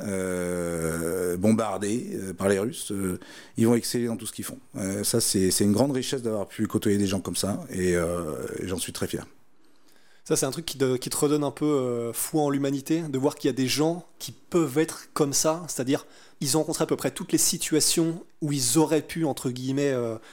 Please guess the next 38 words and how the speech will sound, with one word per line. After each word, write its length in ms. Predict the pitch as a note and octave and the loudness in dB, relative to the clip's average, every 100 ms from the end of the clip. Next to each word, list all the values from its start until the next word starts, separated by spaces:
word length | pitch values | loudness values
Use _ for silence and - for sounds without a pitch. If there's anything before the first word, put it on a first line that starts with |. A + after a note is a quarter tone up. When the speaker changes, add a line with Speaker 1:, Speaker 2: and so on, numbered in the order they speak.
| - | -4
Speaker 2:
se 180 | - - | 0 4
laisser 260 | C#3+ - C#3 | 4 4 4
aller 160 | C#3+ | 4
à 60 | C3+ | 4
leurs 180 | A#2+ A2 | 2 0
démons 540 | C3 C#3 D3+ D3+ D3+ | 0 2 4 4 2
et, 180 | B2+ B2 | 2 0
euh, 220 | A#2 A2+ A#2 | -2 -4 -4
et 240 | B2 C3+ | -2 -2
faire 200 | - C3+ | 0 2
des 100 | C3+ | 2
trucs 180 | - D#3+ | 0 -4
qu'ils 160 | A#2+ | -4
auraient 100 | A#2+ | -2
pas 100 | B2 | -2
dû 120 | A#2 A#2+ | -4 0
faire. 280 | D#3 E3 - - - - - - | 0 0 -4 -20 -20 -20 -10 -8
Bon, 80 | - | -6
on 40 | |
fait 120 | B2+ | -4
tous 160 | C3+ B2+ | -4 0
des 160 | C3 C3+ | 2 4
erreurs, 200 | D#3 C#3 | 2 2
mais 120 | B2 | -2
dans 180 | A#2 C3+ | 0 0
la 80 | C3+ | 2
majorité 400 | C#3 C#3 C3+ C3+ | 0 0 -2 -2
des 100 | B2+ | -2
cas, 140 | D#3 | -4
du 100 | C3 | -6
coup, 180 | - F3 | -8 -8
qui 140 | - C3+ | -6 -4
ont 100 | B2 | 0
su 300 | - - E3 | 0 0 -4
faire 400 | - - D3+ C3+ | -4 0 0 2
le 180 | C#3+ C#3 | 2 2
bon 220 | C#3 C3+ | -2 -4
choix, 340 | - F3 F#3 | 0 0 0